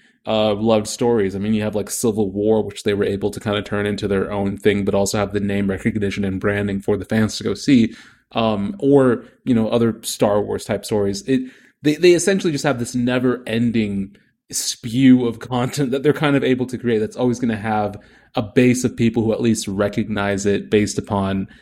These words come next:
just this name recognition alone. And then they are now what's,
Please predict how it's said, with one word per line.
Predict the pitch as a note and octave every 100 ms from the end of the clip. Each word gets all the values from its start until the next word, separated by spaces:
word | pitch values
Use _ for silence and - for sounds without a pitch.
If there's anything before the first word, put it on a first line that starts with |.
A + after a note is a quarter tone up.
| _ -
just | A2
this | A2 -
name | A#2+ A2+ A2
recognition | G#2+ G2 A#2 A2 F#2+ G2+
alone. | G2 A#2+ A2+ G#2 G2+ G2 - - _
And | - A2+ G#2+
then | A2 G#2+ G2+ G2 G2+ - -
they | C#3+ B2+ A#2+
are | A#2 A2
now | G#2+ G#2+ G#2 G2+ G2 G#2+ -
what's, | A2+ G#2 -